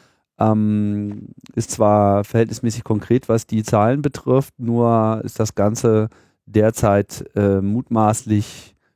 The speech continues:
quasi noch auf dieser Beratungsebene des Clinton-Teams, äh, in Diskussion,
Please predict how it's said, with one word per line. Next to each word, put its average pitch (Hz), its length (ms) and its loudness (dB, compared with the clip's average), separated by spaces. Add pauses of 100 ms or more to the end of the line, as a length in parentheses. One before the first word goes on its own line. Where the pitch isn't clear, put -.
quasi 107 400 0
noch 110 180 -2
auf - 160 -4
dieser 104 340 2
Beratungsebene 110 960 0
des 101 180 -4
Clinton-Teams, 147 920 -4
äh, 127 100 -4
in 127 1000 -2
Diskussion, 127 840 -2